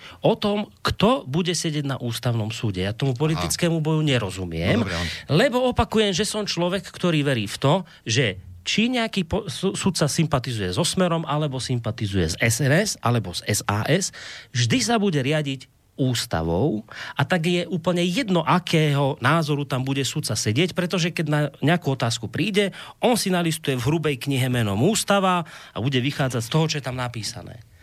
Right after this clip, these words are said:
Speaker 1: Ja to beriem takto. Nefunguje to takto?
Speaker 2: Pán redaktor, e, toto je... Toto, čo sa ma pýtate, to je na teoretickú rozpravu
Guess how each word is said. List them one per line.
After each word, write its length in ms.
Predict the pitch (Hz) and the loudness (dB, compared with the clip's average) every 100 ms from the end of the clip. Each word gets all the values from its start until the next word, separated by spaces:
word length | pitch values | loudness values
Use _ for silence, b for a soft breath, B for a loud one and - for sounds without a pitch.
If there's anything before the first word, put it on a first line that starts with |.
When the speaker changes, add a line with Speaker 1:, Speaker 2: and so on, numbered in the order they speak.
| B | B
Speaker 1:
Ja 160 | B 120 | B 0
to 160 | 117 101 | 0 0
beriem 260 | 110 127 | 0 0
takto. 380 | - 104 - 80 - B B | 0 -2 -2 -10 -12 B B
Nefunguje 540 | 107 135 131 139 120 120 | 0 2 2 0 0 0
to 160 | 127 | 0
takto? 400 | 110 82 - 220 214 _ _ B B B B B B | -2 -4 0 -2 -2 _ _ B B B B B B
Speaker 2:
Pán 140 | 110 | 0
redaktor, 400 | 117 123 - 98 | 2 0 -2 -4
e, 220 | - 92 90 - - - | -4 -4 -6 -10 -10 -2
toto 240 | 143 143 | -2 0
je... 320 | 123 117 110 - B B B B B - _ - - _ - 87 | 0 2 0 -6 B B B B B -20 _ -20 -20 _ -8 -2
Toto, 180 | 127 123 | 0 0
čo 140 | 123 | 0
sa 100 | - | 0
ma 160 | 120 104 | 2 0
pýtate, 640 | 95 90 95 92 95 92 | -2 -2 -2 0 0 0
to 160 | - 95 | 0 0
je 320 | 92 90 87 | 2 2 0
na 200 | - 92 | 0 -2
teoretickú 720 | 92 104 104 104 101 95 - | 0 2 2 0 -2 -4 0
rozpravu 560 | 85 85 92 82 78 80 | 0 0 0 0 0 -4